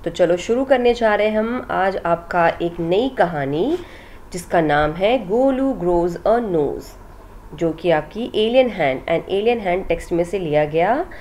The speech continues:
एक छोटा सा कहानी है। अब basically ये जो कहानी है वो गोलू नाम के एक baby elephant यानी हाथी के बच्चे की है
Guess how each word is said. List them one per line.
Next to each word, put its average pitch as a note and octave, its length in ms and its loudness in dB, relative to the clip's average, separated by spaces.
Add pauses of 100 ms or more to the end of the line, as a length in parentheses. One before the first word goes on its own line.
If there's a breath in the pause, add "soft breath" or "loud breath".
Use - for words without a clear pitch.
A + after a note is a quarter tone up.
(260 loud breath)
एक B3 220 0
छोटा E3 320 0
सा A#3 240 0 (120)
कहानी D3 480 -2
है। D3 160 -6 (640 loud breath)
अब F#3+ 220 2
basically C#4 420 0
ये C#4 200 0
जो C#4 140 -2
कहानी G#3+ 420 2
है F3+ 220 0
वो G3+ 160 0
गोलू B3 380 0
नाम F3 260 4
के E3 120 -6 (120)
एक F#3+ 200 -2
baby F3 300 2
elephant D#3+ 420 0
यानी G#3 180 0
हाथी E3+ 300 -2
के F#3 100 -2
बच्चे D3 280 -6
की F3 180 -6
है A3+ 220 -2